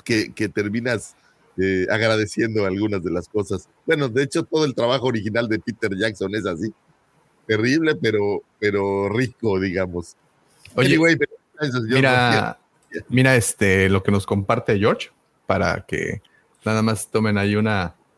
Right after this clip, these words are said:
Speaker 2: y, o un, se den una idea de lo que, en lo que se basó. ¿Sí, no?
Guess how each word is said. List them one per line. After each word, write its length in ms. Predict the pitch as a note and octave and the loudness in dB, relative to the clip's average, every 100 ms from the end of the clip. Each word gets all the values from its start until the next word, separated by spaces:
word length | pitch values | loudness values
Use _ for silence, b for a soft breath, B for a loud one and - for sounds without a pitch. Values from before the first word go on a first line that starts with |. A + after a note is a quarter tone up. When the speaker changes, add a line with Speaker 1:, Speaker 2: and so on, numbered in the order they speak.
| _ _ _ | _ _ _
Speaker 2:
y, 120 | - | -6
o 140 | A2+ A2+ | -2 0
un, 280 | B2 A2+ - | 2 0 -2
se 140 | - A2 | 0 4
den 140 | A#2 | 4
una 200 | C3 A#2 | 4 4
idea 500 | G#2+ A#2 A#2 A2+ G#2 - | 4 4 4 2 -4 -10
de 260 | - F#2+ F#2 | -4 -2 0
lo 260 | F#2+ F#2+ - _ - | 0 -2 -8 _ -2
que, 420 | G2 F#2+ F#2+ - | 0 2 0 2
en 80 | G2+ | 2
lo 140 | G2+ | 2
que 120 | - | 0
se 160 | G#2+ G2 | 0 0
basó. 480 | F#2+ F#2+ - G#2 G2 _ _ _ _ _ _ _ | 2 0 0 -2 -2 _ _ _ _ _ _ _
¿Sí, 180 | - D3 | 2 4
no? 260 | E3+ C#4 | 4 0